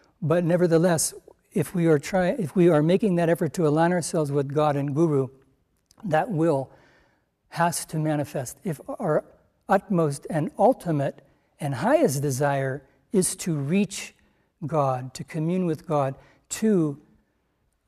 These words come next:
attain self-realization, Yogananda Ji says that too is a desire,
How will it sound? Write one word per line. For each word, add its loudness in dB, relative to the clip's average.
attain 0
self-realization, -2
Yogananda 2
Ji -6
says -2
that 0
too 0
is 2
a -2
desire, -2